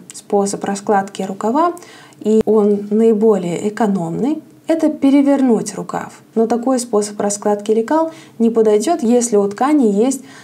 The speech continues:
определённое направление рисунка. К примеру, цветы в одном направлении. И если мы перевернём рукав в другую сторону, то и цветы, соответственно, будут перевёрнуты.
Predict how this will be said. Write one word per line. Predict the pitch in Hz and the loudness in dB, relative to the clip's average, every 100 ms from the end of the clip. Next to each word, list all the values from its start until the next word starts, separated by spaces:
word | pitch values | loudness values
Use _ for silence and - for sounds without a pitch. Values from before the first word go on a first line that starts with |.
| - | -8
определённое | 202 202 202 202 208 247 247 | -8 -4 -4 0 2 2 2
направление | 208 202 196 196 214 214 | 0 0 -2 2 2 4
рисунка. | 208 208 214 196 180 - | 2 0 -2 -2 -4 -12
К | - | -2
примеру, | 240 247 269 254 233 - | 2 4 2 0 -4 -6
цветы | - 247 - 233 196 - - - | -4 -2 2 2 2 -4 -16 -4
в | 208 | -2
одном | 208 226 226 | 2 4 4
направлении. | 214 220 208 196 175 165 - - | 2 -2 -2 -2 -4 -8 -14 -6
И | 214 | 0
если | 220 214 240 240 220 | 2 4 2 0 0
мы | 214 214 | 0 2
перевернём | 226 226 233 226 233 196 180 - - - _ - - | 2 4 2 4 2 2 -2 -12 -20 -20 _ -20 -6
рукав | 214 214 214 190 - - _ - | -2 0 2 0 -2 -16 _ -10
в | 208 | -4
другую | 220 214 226 226 | 0 2 2 2
сторону, | 226 302 339 339 320 311 - | 2 0 2 2 0 -4 -6
то | 254 | -2
и | 247 | 0
цветы, | 233 233 233 226 | 0 -2 0 0
соответственно, | 175 165 226 285 220 196 | 0 -2 -2 -2 -2 -2
будут | 196 226 233 | 2 0 2
перевёрнуты. | 220 220 202 202 180 170 170 | 2 4 4 2 -2 -8 -12